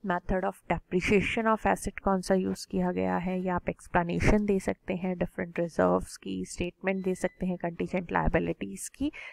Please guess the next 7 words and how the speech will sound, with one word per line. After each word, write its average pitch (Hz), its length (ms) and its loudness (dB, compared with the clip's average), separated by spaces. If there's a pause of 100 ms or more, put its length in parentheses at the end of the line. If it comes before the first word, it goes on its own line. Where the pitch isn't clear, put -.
(240)
एटसेटरा - 460 2
जैसी 165 320 0
चीज़ें। - 380 -4 (500)
Then 185 240 0
next - 200 -4
is 202 220 2
your 208 160 2